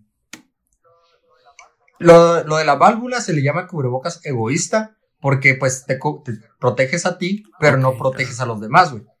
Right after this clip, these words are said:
Speaker 1: O sea, haz de cuenta que, eh, tú no vas a absorber lo que los demás tienes, pero los demás tienen... Los demás van a absorber
Speaker 2: Ok.
Speaker 1: lo que tú sueltas.
Speaker 2: Sí, sí, sí.
Speaker 1: ¿Me explico? Entonces,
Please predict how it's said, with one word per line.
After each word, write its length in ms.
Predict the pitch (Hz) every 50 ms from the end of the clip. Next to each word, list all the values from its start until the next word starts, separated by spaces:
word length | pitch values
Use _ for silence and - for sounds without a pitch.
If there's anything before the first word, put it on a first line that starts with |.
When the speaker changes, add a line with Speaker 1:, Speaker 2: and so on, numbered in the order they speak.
| - - _ _ _ _ _
Speaker 1:
O 80 | 123
sea, 380 | 120 - 143 131 117 107 - - _ _ _ _ _ -
haz 140 | 123 147 151
de 80 | 170 165
cuenta 260 | 180 175 175 185 175
que, 420 | - 160 135 117 107 107 - _ _ _ _ _ _ _ _ _ _ _ _
eh, 500 | - 127 127 127 127 123 123 120 113 110 104 101 98 101 - _ _ _ _ _ _ _ _ _ _ _ _ _ _ _ - - - -
tú 80 | 175
no 100 | 185 196
vas 140 | 202 208 -
a 60 | 220
absorber 420 | - - - 139 117 117 147 202 233
lo 80 | 262 254
que 60 | 233
los 140 | 220 202 180
demás 260 | 170 175 185 180 -
tienes, 300 | 196 202 202 208 208 -
pero 160 | - 160 135
los 180 | 139 135 131 117
demás 320 | 117 110 123 165 190 -
tienen... 380 | - 160 160 180 180 165 - _ _ _ _ _ _ _ _ _ _ _ _ _ _ -
Los 200 | 147 151 147 135
demás 300 | 131 131 156 202 208 196
van 100 | 190 185
a 40 | 190
absorber 320 | - - 143 117 127 160 180
Speaker 2:
Ok. 20 |
Speaker 1:
lo 60 | 185 -
que 80 | 127 123
tú 180 | - - 143
sueltas. 400 | 135 - 139 131 131 117 110 107
Speaker 2:
Sí, 80 | 113 110
sí, 100 | - 123
sí. 80 | - - _ _
Speaker 1:
¿Me 80 | - 120
explico? 480 | - - 165 165 190 196 202 - - _ _ _ _ _ _ _ _ _ _ _ _ _ _ _ _ -
Entonces, 640 | 135 135 135 139 143 139 135 160 160 160 - -